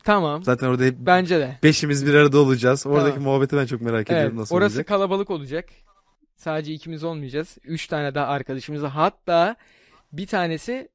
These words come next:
Speaker 1: biz bunu Ramazan'da da
Speaker 2: Geçen
Speaker 1: yapacağız.
Speaker 2: sezonun,
Speaker 1: Geçen sezonun
Speaker 2: geçen
Speaker 1: kazananı.
Speaker 2: sezonun birincisi. <laughs>
Speaker 1: Geçen sezonun kazananını da çağıracağız. O bize otuz günlük tecrübesini falan aktaracak. Şimdiden kırk dakikayı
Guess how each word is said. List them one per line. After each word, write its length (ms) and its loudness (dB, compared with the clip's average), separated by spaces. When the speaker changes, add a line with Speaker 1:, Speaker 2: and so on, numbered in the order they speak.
Speaker 1:
biz 160 -8
bunu 160 -2
Ramazan'da 500 2
da 60 4
Speaker 2:
Geçen 60 6
Speaker 1:
yapacağız. 320 8
Speaker 2:
sezonun, 440 8
Speaker 1:
Geçen 340 4
sezonun 360 4
Speaker 2:
geçen 180 6
Speaker 1:
kazananı. 320 8
Speaker 2:
sezonun 360 0
birincisi. 460 -8
<laughs> 100 -8
Speaker 1:
Geçen 300 2
sezonun 380 -6
kazananını 600 -2
da 80 0
çağıracağız. 640 -4
O 180 -2
bize 140 -2
otuz 380 -2
günlük 340 -6
tecrübesini 640 -6
falan 240 -4
aktaracak. 560 -8
Şimdiden 440 -6
kırk 240 -14
dakikayı 480 -4